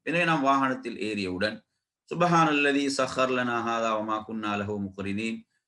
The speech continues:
வ இன்னா இலா ரப்பினா லமுன்கலிபூன்" என்று, அஹ், சொல்வதற்கு இது, அஹ், இந்த வசனங்கள் சான்றாக இருக்கின்றன. அஹ், அடுத்து நாம் வருவோம்.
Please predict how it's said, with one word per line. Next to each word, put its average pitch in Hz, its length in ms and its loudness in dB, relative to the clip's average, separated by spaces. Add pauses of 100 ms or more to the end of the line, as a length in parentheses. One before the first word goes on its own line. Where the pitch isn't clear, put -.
(160)
வ 87 80 -4
இன்னா 139 300 2
இலா 117 220 2
ரப்பினா 110 400 0
லமுன்கலிபூன்" 107 640 -4
என்று, 113 240 0 (480)
அஹ், 110 160 0
சொல்வதற்கு 117 840 -2
இது, 123 280 0 (540)
அஹ், 104 140 2
இந்த 117 220 2
வசனங்கள் 113 580 -2
சான்றாக 110 720 0
இருக்கின்றன. 110 500 -2 (600)
அஹ், 101 280 2
அடுத்து 175 340 0
நாம் 147 200 4
வருவோம். 120 380 0